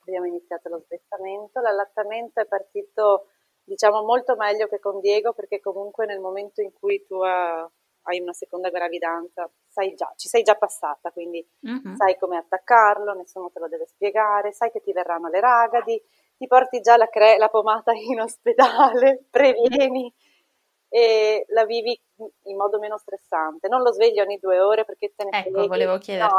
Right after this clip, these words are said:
Speaker 1: anche
Speaker 2: le
Speaker 1: perché
Speaker 2: ostetriche ti hanno ancora detto di svegliarlo?
Speaker 1: No, perché ne-,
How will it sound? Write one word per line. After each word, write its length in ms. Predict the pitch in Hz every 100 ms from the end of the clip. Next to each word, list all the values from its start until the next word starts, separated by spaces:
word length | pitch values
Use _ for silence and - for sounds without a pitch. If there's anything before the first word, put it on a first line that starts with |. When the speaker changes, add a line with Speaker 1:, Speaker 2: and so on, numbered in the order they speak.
| 190
Speaker 1:
anche 60 |
Speaker 2:
le 120 | 190 196
Speaker 1:
perché 160 | 208
Speaker 2:
ostetriche 300 | 226 208 202
ti 100 | 202
hanno 140 | 185 175
ancora 280 | 180 180 170
detto 240 | 180 180
di 80 | 180
svegliarlo? 680 | 175 175 175 151 151 180 233 220
Speaker 1:
No, 200 | 208 190
perché 640 | 196 - 196 190 185 185 180
ne-, 160 | 202